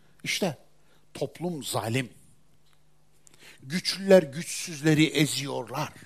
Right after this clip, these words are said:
Açlar doyurulmuyor.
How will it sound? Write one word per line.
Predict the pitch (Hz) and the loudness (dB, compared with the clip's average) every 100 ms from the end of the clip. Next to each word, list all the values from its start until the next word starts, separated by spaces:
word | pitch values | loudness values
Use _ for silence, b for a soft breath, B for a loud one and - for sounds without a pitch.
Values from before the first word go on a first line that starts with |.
| - - - - - - - - - - - - B B B - | -20 -20 -20 -20 -20 -20 -20 -20 -20 -20 -20 -20 B B B 0
Açlar | 160 180 - - 214 214 - - - - - _ _ - - - | 4 4 2 6 8 8 2 -14 -20 -20 -20 _ _ -20 -10 -6
doyurulmuyor. | 156 156 190 226 139 107 87 | -4 -4 -4 -4 -6 -12 -16